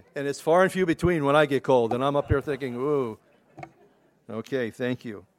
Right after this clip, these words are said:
The Lord put it this way in John chapter seven regarding this matter of, uh, do we make any type of judgments whatsoever? And Jesus put it like this. He says,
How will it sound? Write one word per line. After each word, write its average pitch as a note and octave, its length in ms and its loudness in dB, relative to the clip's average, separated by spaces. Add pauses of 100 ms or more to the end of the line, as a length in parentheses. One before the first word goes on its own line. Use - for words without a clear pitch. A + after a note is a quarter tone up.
(2500)
The E3 100 4
Lord C4 260 2
put G#3 140 -2
it F3 100 -2
this F3 240 -2
way C3 220 -4
in A#2+ 100 -8
John C#3+ 260 -2
chapter C#3 360 -4
seven C3 400 -4
regarding C#3+ 500 -8
this C3+ 240 -8
matter B2+ 540 -8 (500)
of, A#2+ 320 -6
uh, A2+ 240 -4 (240)
do D3+ 140 -4
we G3+ 240 -10
make F3 420 -8
any D#3 300 -8
type C#3 400 -8
of A#2+ 180 -12
judgments A#2+ 720 -4 (220)
whatsoever? C3 680 -4
And G#2+ 100 -12
Jesus G#3 360 -8
put F3 180 -10
it E3+ 60 -14
like C3 180 -8
this. C#3 200 -12
He B2 80 -16
says, A#2 220 -14